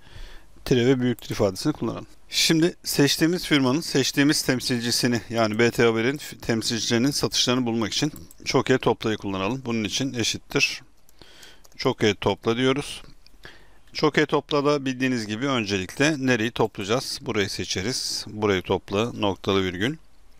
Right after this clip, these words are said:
Fir-, bu temsilciler sütununda noktalı virgül. Şu değeri bul. Buradaki ismi bul. Tekrar noktalı virgül. Firmalar sütununda da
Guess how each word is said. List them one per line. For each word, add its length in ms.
Fir-, 340
bu 260
temsilciler 680
sütununda 760
noktalı 500
virgül. 400
Şu 260
değeri 320
bul. 160
Buradaki 400
ismi 300
bul. 180
Tekrar 380
noktalı 400
virgül. 340
Firmalar 520
sütununda 540
da 160